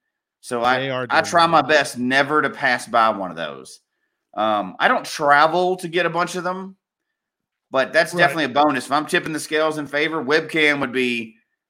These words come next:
Speaker 1: to me, way more important than old virtuals because they've re-released virtuals.
Speaker 2: Yeah.
Speaker 1: And you can get a ton of virtuals, and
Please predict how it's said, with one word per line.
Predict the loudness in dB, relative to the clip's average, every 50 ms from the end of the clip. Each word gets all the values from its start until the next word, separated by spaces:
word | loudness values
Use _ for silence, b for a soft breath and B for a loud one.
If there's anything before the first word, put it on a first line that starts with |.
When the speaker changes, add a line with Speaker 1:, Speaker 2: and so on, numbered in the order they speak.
| _ _ -10
Speaker 1:
to | -8 -4
me, | -2 -2 0 -2 -2
way | 0 0 0 0
more | 2 2 0 0
important | -2 -2 -4 -4 -4 -4 -4 -6
than | -6 -4
old | -4 -4 -4 -4 -4
virtuals | -6 -8 -8 -8 -10 -14 -14 -16 -18 _ -16
because | -10 -4 -4 -4 -4 -4 -12 -18 _ _
they've | -4 -2 -2 -2 0
re-released | 0 0 2 2 0 -2 -2 -6 -4
virtuals. | -6 -8 -8 -8 -12 -20 -20 -20 _ -20 _ _ _ _ _ _ _ _ _ _ _ _ _ _ -10
Speaker 2:
Yeah. | -6 -4 -2 -2 -4
Speaker 1:
And | -4 -8 -12 -14 _
you | -12 -12 -10
can | -8 -8 -4
get | -2 -2 -2
a | 0
ton | 0 0 2
of | 2 2
virtuals, | 0 -2 -2 -2 -4 -4 -4 -4
and | -6 -6 -6 -10